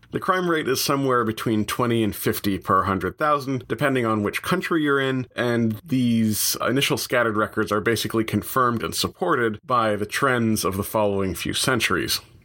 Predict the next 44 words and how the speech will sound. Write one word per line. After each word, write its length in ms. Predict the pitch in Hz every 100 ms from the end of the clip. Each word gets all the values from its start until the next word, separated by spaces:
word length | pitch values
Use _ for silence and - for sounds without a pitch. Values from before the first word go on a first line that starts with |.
| _ _ - -
This 140 | - 127
is 140 | 120
important 460 | 107 - 180 143 110
because 220 | - 117
in 120 | 113
those 180 | 107 98
later 240 | 135 147
centuries, 640 | 120 135 117 113 113 101 -
the 340 | 113 113 107
records 380 | 110 110 110 92
became 320 | 101 113 98
more 200 | 98 82
common 460 | - 151 135 123 101
and 140 | 107
had 200 | 110 90
less 300 | 92 110 -
of 140 | 104
an 60 | 95
urban 320 | 82 87 85
bias. 480 | 85 80 57 - -
So 420 | - 117 101 90 -
the 100 | 107
trend 440 | - 160 151 135
that 200 | 120 113
we 100 | 113
see 280 | 110 131 120
from 160 | - 110
the 100 | 98
earlier 340 | 127 123 110
centuries 460 | - 117 107 104 92
is 160 | 110
more 400 | 131 151 156 135
or 60 | 123
less 160 | 110 -
supported 560 | 123 120 110 101 95
by 200 | 101 98
the, 460 | 85 92 85 82 -
the 100 | 110
years 300 | 101 101 98
later 480 | 104 110 101 95 90
when 180 | 107 107
there's 240 | 98 92
better 340 | 85 92 87 73
data. 440 | 90 78 - 92